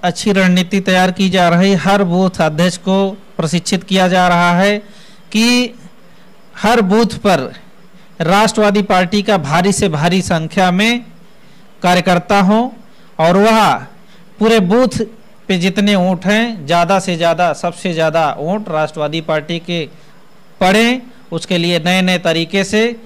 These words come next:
उन्हें प्रशिक्षित किया जा रहा है, नई-नई guidelines दी जा रही है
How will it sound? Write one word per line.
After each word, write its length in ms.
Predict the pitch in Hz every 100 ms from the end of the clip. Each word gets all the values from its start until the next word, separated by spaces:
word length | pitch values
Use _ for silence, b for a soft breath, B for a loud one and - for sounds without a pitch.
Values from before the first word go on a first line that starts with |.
| -
उन्हें 240 | 165 165 156
प्रशिक्षित 460 | - 170 - 202
किया 220 | 202 202
जा 200 | 196 196
रहा 260 | 190 185 196
है, 220 | 208 208 208 B -
नई-नई 340 | 160 170 165
guidelines 520 | 151 151 147 180 190
दी 180 | 175 185
जा 180 | 185 190
रही 240 | 185 185
है 220 | 190 202